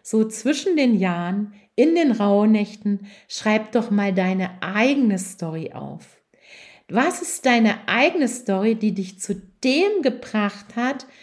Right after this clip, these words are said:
was du heute machst? Was ist deine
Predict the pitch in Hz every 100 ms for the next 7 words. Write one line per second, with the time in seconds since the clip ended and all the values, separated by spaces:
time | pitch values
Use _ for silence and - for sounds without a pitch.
0 | - _ 214 226 226 - 247 214 214 214
1 | 214 220 214 208 - _ - 202 190 175
2 | 170 - - - _ - _ 208 247 254
3 | - - 233 208 202